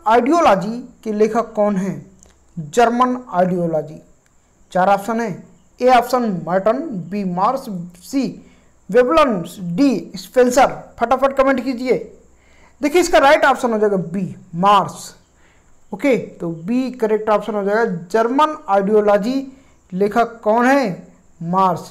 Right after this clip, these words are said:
तो बी आपका राइट ऑप्शन हो जाएगा। अगला बुक देखेंगे, अगली बुक है साठ नंबर, साठ नंबर है ह्यूमन नेचर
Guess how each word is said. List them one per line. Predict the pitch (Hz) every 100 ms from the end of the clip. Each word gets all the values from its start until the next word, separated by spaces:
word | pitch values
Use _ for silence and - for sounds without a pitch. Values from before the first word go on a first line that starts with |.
| -
तो | 170
बी | 170 254
आपका | 262 254 262
राइट | 208 190 208
ऑप्शन | 208 202 214
हो | 214
जाएगा। | 226 247 247
अगला | 196 190 269 269
बुक | 208 180
देखेंगे, | 180 175 190 220 - - _ _ _ _ _ _ _ _ _ _ _ _ _ _
अगली | - 269 330 370
बुक | 349 285
है | 330 339
साठ | - - 233 269 285
नंबर, | 262 262 302 - - _ _ -
साठ | - 262 285 294
नंबर | 320 330
है | 359
ह्यूमन | 226 - 240 320 370 359
नेचर | 294 285